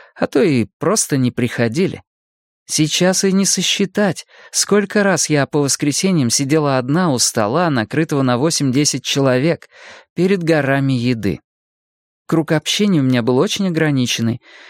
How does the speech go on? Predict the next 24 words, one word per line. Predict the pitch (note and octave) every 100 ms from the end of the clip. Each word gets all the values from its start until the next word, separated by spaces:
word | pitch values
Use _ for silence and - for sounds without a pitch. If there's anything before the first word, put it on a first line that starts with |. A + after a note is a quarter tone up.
| - -
Иногда | G#3+ B3+ C4
я | A3
куда-нибудь | F#3 G3+ F#3+ E3+ -
ходила | D#3+ D#3+ G#3 F3
с |
женой | C#3+ C#3+ D3+ C#3+
мэра | C3 F#3 F3
Шарлоттой | - D3+ C3+ D3 D3 - C3+
Браун. | C#3+ C3+ F2 D#2 _ _ _ _ _ _ _ _ -
Особенно | - - B3+ G#3
мне | D#3 C#3
нравилось | D3 A#3+ A3 F3+ -
кафе | F3 - G#3+
«Афина» | F#3 - B3 D3
на | A2+ A#2
Мейн-стрит. | B2+ C#3 B2+ - F3 G3 - _ - - - -
Я | A#3+
немного | C4+ C4 B3+ A#3+
сблизилась | G3 A#3 A3 A#3 G#3+
с | -
его | G#3 A3
владелицей, | G#3+ G#3 E3+ E3 D#3+ - D3+ C#3+
Сильвией | - A3 G#3 G3 F3
Тененбаум. | F3+ E3 C#3+ C3 B2+ B2 A#2